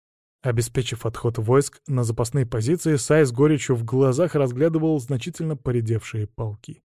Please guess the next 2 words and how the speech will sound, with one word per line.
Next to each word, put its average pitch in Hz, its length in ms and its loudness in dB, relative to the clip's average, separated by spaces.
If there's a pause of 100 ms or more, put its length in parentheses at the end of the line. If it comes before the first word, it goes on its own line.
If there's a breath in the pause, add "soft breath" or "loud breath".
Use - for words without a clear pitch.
(880)
Война 113 440 2
безжалостна. 107 880 -4